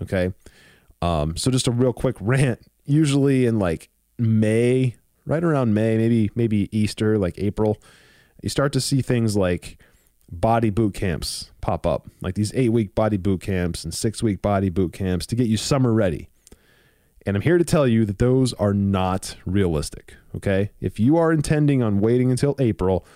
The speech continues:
or waiting until May to get yourself into summer shape, I'm here to tell you that is not enough time.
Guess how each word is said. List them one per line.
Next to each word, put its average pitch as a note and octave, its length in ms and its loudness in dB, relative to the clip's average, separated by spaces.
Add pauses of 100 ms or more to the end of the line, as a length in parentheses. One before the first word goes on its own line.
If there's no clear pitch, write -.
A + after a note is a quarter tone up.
(240)
or G2+ 140 0
waiting A#2+ 400 2
until C3 280 0
May A2 580 2 (460)
to - 100 -4
get A#2 140 0
yourself A#2 400 0
into G#2+ 180 -2
summer A2+ 380 0
shape, F#2+ 480 0 (880)
I'm F2 140 -12
here G2+ 140 -2
to G2 60 0
tell A#2 240 0
you E2+ 280 -2 (180)
that F#2 380 -2
is F2+ 120 -2
not F2+ 200 -2
enough D#2+ 200 -4
time. C#2+ 420 -6